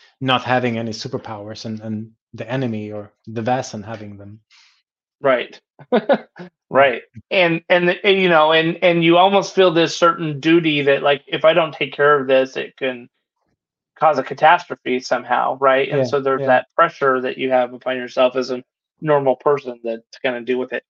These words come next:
Speaker 2: Um,
Speaker 1: Hmm.
Speaker 2: the, the second part that I feel like makes it a horror thing is that I, I think I'm getting, um, did you ever watch the show Supernatural?
Speaker 1: Uh,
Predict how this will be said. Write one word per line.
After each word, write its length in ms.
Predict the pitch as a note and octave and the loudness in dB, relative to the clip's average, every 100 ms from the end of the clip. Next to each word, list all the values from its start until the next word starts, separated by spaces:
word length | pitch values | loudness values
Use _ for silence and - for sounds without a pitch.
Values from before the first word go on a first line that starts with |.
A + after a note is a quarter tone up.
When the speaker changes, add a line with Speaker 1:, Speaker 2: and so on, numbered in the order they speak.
| _ _ _ - | _ _ _ 2
Speaker 2:
Um, 320 | D#3+ D3+ C#3 | 4 4 -2
Speaker 1:
Hmm. 120 | A#2+ - _ E3 | -12 -16 _ 4
Speaker 2:
the, 240 | D#3 - D#3+ | 4 2 0
the 140 | E3+ | 0
second 380 | - D4 F4 - | 2 2 2 4
part 320 | G3 D#3+ C#3+ | 4 4 4
that 120 | D3+ | 4
I 120 | D3+ | 4
feel 240 | D3 G3+ F#3 | 4 4 6
like 240 | D#3 C3 | 6 2
makes 320 | D3+ D#3+ - | 0 0 2
it 120 | D3 B2+ | 0 2
a 120 | C#3 | 0
horror 260 | D#3+ F3+ | 2 2
thing 240 | D#3+ D3 C#3+ | 2 -2 0
is 160 | C#3+ | 0
that 140 | C#3+ - | 0 0
I, 260 | D#3+ F3 - - | 0 0 -4 -4
I 120 | E3 | -4
think 300 | - A#3 C4 - | -2 -2 -2 -4
I'm 160 | D#3 E3 | -2 0
getting, 440 | F#3+ B3 D4 G#3+ | 0 2 0 0
um, 400 | F3 D#3 D3 C#3 - | 2 2 2 -2 -8
did 140 | D#3+ G#3+ | -4 0
you 80 | |
ever 140 | E4 E4 | 2 6
watch 300 | B3+ - - | 6 4 -2
the 80 | D#3+ | -2
show 280 | - D#3 | 2 4
Supernatural? 1000 | D3 - D#3+ D#3 C#3 C3 C3 C#3+ C#3 D3 _ _ _ _ _ _ _ _ _ - - _ _ _ _ _ _ _ _ _ _ _ _ D3+ | 4 2 -2 0 2 2 0 2 2 0 _ _ _ _ _ _ _ _ _ -20 -20 _ _ _ _ _ _ _ _ _ _ _ _ -2
Speaker 1:
Uh, 420 | C3+ B2+ A#2+ | 0 0 -2